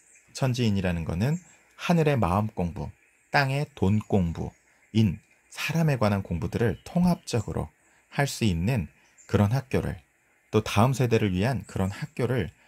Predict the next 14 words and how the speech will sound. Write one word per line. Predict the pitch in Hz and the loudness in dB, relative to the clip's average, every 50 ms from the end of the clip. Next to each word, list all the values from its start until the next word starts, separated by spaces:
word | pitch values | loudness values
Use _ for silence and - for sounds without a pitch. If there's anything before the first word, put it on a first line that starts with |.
| _ _ _ - | _ _ _ -8
함께 | - - 151 147 - - 131 123 117 113 | -4 -4 -4 -4 -2 -2 0 0 0 2
현실화해 | - 190 185 - - - 147 139 135 143 | 2 2 2 2 2 0 0 2 2 0
나가면 | 139 135 123 110 95 90 92 92 92 | -2 -2 -2 -2 0 0 0 -2 -2
좋겠습니다. | - - - - 98 92 - - 82 78 80 - 80 73 - _ _ _ _ _ _ _ _ _ _ | -6 -10 -8 -6 -6 -6 -4 -4 -6 -6 -4 -6 -6 -8 -8 _ _ _ _ _ _ _ _ _ _
책추남을 | - - 151 - - 156 139 123 120 120 113 110 | -4 -4 -4 -2 0 0 2 2 2 2 0 0
통해서 | - 110 104 101 - - 110 113 | 0 0 0 0 2 2 2 2
제가 | 113 - 92 87 90 90 | 2 0 -2 0 0 -2
쭉 | 87 - 110 110 117 120 | -2 -2 0 0 2 2
말씀드리는 | 110 85 82 - - 101 92 95 - 92 92 101 104 | 2 0 0 -2 -4 -2 -2 0 0 2 0 0 -2
그런 | - - 101 104 98 | -2 -2 0 0 0
내용들을, | 87 85 85 85 85 78 90 92 143 139 98 - _ _ - - _ _ _ _ _ - | 0 0 -2 -2 -4 -4 -4 -2 -2 -2 -4 -4 _ _ -20 -20 _ _ _ _ _ -14
어, | - - - - - | -10 -10 -10 -10 -8
정말로 | - - 87 90 85 87 87 | -6 -4 -2 0 0 2 4
인테그레이티드 | 98 107 120 - - 151 135 135 127 120 110 - - 101 95 101 90 | 4 4 4 4 2 2 4 4 2 2 0 -2 -6 -2 -2 -2 -2